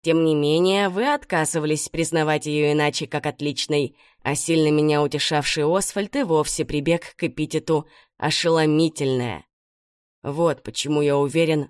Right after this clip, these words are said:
вы разрыдаетесь вместе со мной, узнав, что редактор, не разделяя вашего чуткого мнения, пишет мне, что данная глава явно ниже моего обычного уровня, и он питает искреннюю надежду, что продолжение моей книги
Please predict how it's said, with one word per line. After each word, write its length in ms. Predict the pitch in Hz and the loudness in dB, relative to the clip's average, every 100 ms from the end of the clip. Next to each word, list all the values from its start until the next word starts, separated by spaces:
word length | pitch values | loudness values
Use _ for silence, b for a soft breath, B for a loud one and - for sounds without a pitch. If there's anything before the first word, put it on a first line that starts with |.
| _ | _
вы 200 | 156 180 | -4 0
разрыдаетесь 840 | 185 180 190 185 196 185 180 170 - | 0 0 0 0 0 0 -2 -6 -2
вместе 340 | 180 175 - | -2 0 -2
со 180 | 160 170 | -4 0
мной, 320 | 175 185 170 | 2 2 0
узнав, 340 | 127 - 143 131 | -2 -2 -4 -4
что 180 | - 156 | -4 -2
редактор, 680 | 147 160 196 - 131 117 b b b 202 | 0 -2 -4 -4 -8 -8 b b b 0
не 140 | 220 | 2
разделяя 580 | 220 214 240 214 160 135 | 2 0 0 2 0 0
вашего 380 | 143 - 143 135 | -2 -2 -4 -2
чуткого 460 | 165 151 151 143 | -6 -6 -4 -2
мнения, 560 | 139 151 190 180 156 139 | 0 0 0 2 0 -2
пишет 440 | - 233 - - | -2 -2 -2 -4
мне, 260 | 143 139 - b b _ | -2 -2 -2 b b _
что 220 | - 165 | -4 -2
данная 480 | 143 147 147 147 147 | 0 2 2 2 0
глава 320 | 147 151 156 | 0 0 0
явно 460 | 165 208 247 254 220 | 0 0 0 0 0
ниже 340 | 196 214 202 | 0 0 0
моего 360 | 196 175 165 156 | 2 2 4 4
обычного 640 | 147 151 - 156 147 143 | 2 0 -2 -2 0 -2
уровня, 500 | 151 160 165 156 156 | -2 0 0 2 0
и 160 | 151 147 | 0 0
он 160 | 143 139 | 0 -2
питает 460 | 131 143 143 139 | -4 -2 -2 -2
искреннюю 520 | 135 - 156 147 143 | -6 -4 -2 0 2
надежду, 520 | 143 139 143 151 - 143 | 0 0 0 -2 -2 -8
что 260 | - 147 | -4 -4
продолжение 720 | 139 143 143 139 170 208 214 208 | -2 -2 -2 -2 -2 0 0 0
моей 220 | 202 190 | 0 0
книги 500 | - 208 202 202 | -2 -4 -2 -2